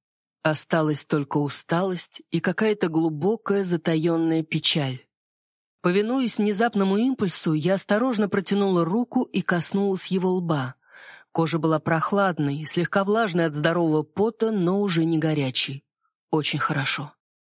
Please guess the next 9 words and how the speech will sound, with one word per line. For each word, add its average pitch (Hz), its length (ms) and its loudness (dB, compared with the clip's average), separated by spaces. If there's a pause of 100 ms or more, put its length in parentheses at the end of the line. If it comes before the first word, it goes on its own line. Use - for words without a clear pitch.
(200)
Жар 185 320 2
действительно 175 640 0
отступил, 202 600 -2 (220)
и 170 80 2
организм 170 640 2
начал 160 280 2
бороться 147 440 0
с 139 40 -4
болезнью. 135 640 -2